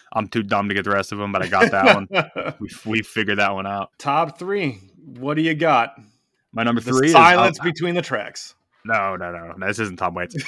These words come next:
Speaker 2: <laughs>
Speaker 1: My number three is Hallelujah Anyway.
Speaker 2: Okay.
Speaker 1: Track two, <laughs> my
Speaker 2: Yeah.
Speaker 1: second favorite track,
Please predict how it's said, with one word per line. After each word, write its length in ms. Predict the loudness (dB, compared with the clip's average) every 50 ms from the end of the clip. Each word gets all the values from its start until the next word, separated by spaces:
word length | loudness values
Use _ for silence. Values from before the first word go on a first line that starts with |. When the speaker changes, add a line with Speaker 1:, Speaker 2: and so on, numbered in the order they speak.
| -6 -6
Speaker 2:
<laughs> 960 | -6 0 0 0 0 0 0 0 0 0 -2 -10 _ -14 -14 -14 _ _ _ _
Speaker 1:
My 160 | -2 0 0
number 260 | 2 0 0 0 0
three 360 | -2 0 2 4 6 6 6
is 180 | 6 4 2 -2
Hallelujah 560 | -2 0 2 2 4 4 4 6 4 4 4
Anyway. 340 | 2 2 2 0 0 -2 -6 -8 _ _ _ _ _ _ -4
Speaker 2:
Okay. 260 | -4 -2 -2 -6 -6 -10 _ _ _ 0
Speaker 1:
Track 220 | 2 2 2 2
two, 240 | 4 4 6 6 4 4 0 -4 -6
<laughs> 200 | -12 _ _ -2
my 100 | 0 0
Speaker 2:
Yeah. 80 | 2 4
Speaker 1:
second 260 | 4 4 4 2 0
favorite 260 | 0 -2 -2 -4 -4
track, 320 | -4 -4 -4 -4 -8 _